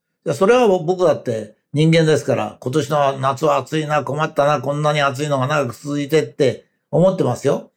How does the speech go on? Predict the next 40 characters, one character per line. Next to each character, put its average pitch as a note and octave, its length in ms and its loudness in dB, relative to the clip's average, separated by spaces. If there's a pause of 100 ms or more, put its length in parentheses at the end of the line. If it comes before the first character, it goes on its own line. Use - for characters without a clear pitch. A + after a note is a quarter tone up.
(520)
一 D#3 200 -8
方 A#3 160 6
で A3 80 4
は、 C#3+ 420 2 (240)
僕 F#3 240 0
の E3 100 2
子 C#3 120 -4
供 D#3+ 200 2
の D#3+ 120 0
頃、 B2+ 520 2 (480)
だ C#3+ 140 2
い E3 80 0
た E3+ 140 4
い E3 60 0
東 E3 260 2
京 F3 240 4
で D#3+ 560 2 (220)
三 E3+ 280 0
十 D#3 120 2
五 D3 140 4
度 D#3 140 4
以 E3 80 4
上 D#3+ 280 4
に、 A2+ 400 -2 (380)
も B2 380 4
う G#2+ 220 -10
十 C#3 220 4
五 F3 200 4
日 F#3 300 -2
ぐ F3+ 100 2
ら E3 160 4
い A#2+ 120 0
連 C3+ 200 0
続 C#3 160 -6
し - 40 -18
て C3+ 100 0
な C#3+ 160 2
っ C#3+ 100 -8
て A2+ 100 -4
ね、 B2 380 -2